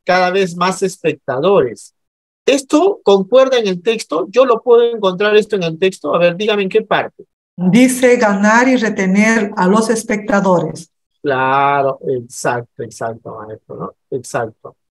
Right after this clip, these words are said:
Speaker 1: Entonces, la televisión, claro, ganar y retener a los espectadores. La televisión.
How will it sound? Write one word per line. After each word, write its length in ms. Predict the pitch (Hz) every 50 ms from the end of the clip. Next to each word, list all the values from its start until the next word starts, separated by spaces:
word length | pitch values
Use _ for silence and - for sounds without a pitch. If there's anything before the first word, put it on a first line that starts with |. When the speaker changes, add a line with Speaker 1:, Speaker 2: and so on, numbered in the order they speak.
| _ _ _ _ _ _ _ _ -
Speaker 1:
Entonces, 760 | - 160 156 156 151 175 165 160 - - 151 143 - - _ _ _ _ _ _ _ _ _ -
la 400 | 156 151 156 156 156 151 156 151
televisión, 520 | - 160 151 156 151 151 151 151 202 190 165
claro, 240 | 180 156 143 139
ganar 800 | 139 143 143 143 147 151 156 160 165 170 175 175 180 180 180 175
y 100 | 185 180
retener 1160 | 175 165 165 156 151 147 147 151 139 139 139 143 151 156 156 156 160 160 160 160 160 160 156 151
a 140 | 143 139
los 560 | 135 135 139 143 147 147 147 147 147 147 147 -
espectadores. 1120 | 147 143 135 _ _ - 135 127 123 120 _ - 120 110 110 113 113 107 101 101 104 120
La 180 | 135 131 127 131
televisión. 640 | - 147 131 127 127 127 127 - - 160 127 104